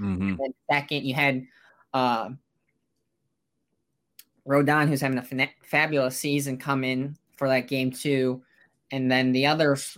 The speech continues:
Speaker 2: really toss-ups, I thought. Uh, Keuchel's been there, not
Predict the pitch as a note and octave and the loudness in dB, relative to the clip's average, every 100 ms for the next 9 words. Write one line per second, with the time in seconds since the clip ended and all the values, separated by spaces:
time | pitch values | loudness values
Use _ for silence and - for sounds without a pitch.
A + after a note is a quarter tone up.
0 | - F3 G#3 D3+ B2+ C#3 B2+ B2 - B2+ | -8 2 4 4 2 0 -2 -2 -6 -10
1 | C3+ - - C3 B2+ B2+ B2 A#2+ A#2+ _ | -10 -14 -10 -4 -4 -2 -6 -6 -8 _
2 | B2+ B2+ A#2+ A#2 _ - F3+ E3 F3 E3+ | -2 0 0 -2 _ -6 -2 -2 0 0
3 | E3 D3 D#3+ D#3 D3+ D3 C#3 C#3+ G3 | 0 0 0 2 4 4 0 -2 -2